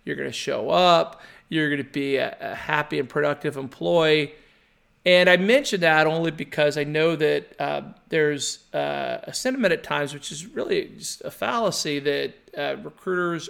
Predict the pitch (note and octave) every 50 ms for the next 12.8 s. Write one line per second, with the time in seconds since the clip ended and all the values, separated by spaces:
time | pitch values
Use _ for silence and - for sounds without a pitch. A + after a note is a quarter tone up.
0 | - - D3 C#3+ C#3+ D3 D#3+ F3+ F3+ E3+ - D#3 C#3+ C#3 C#3 C#3+ - D#3 D#3+ E3
1 | D#3+ - - - D3 C3+ B2 - - - - F3 F3+ E3 C#3+ C3+ B2 G2+ - -
2 | - D3+ C#3+ C3+ C3 D#3+ C#3 C3 B2 B2+ C3 C#3+ C#3+ - - - - - - -
3 | - - B3 - - - - C#3+ C#3+ C#3 C#3 C#3+ C#3+ C3+ - C3 C#3 - - -
4 | D3+ - - - G3 F#3+ F3+ E3+ D#3+ D3+ D3 - - - - - - _ _ _
5 | _ - E3 D3+ D3 D3 D3 - - - _ _ _ _ - D#3 D#3 C#3+ B2+ C#3+
6 | D#3 F#3 G#3 A3+ A#3+ F#3 F#3 D#3+ D3+ C#3+ - - C#3+ C#3 C#3 C#3 C3+ C3+ C#3 C#3
7 | C3+ C3 C#3+ C#3 C#3+ C#3+ D3 - - B2+ - - - D3 C#3+ C#3+ - - - -
8 | - _ - - _ _ _ _ _ _ _ _ _ _ _ _ _ _ _ _
9 | _ - F#3+ G3 F#3+ F#3+ F#3+ F#3+ - _ _ _ _ _ _ _ _ _ _ _
10 | _ _ _ - - G#3 - - - - A#3+ B3 A3 A3 - - G3 F3+ E3+ E3
11 | D3+ - D#3 C#3+ C3 B2+ - - D3 - - - - _ _ _ _ _ _ _
12 | _ _ _ _ _ _ _ _ _ _ - F#3 F#3 F3+ -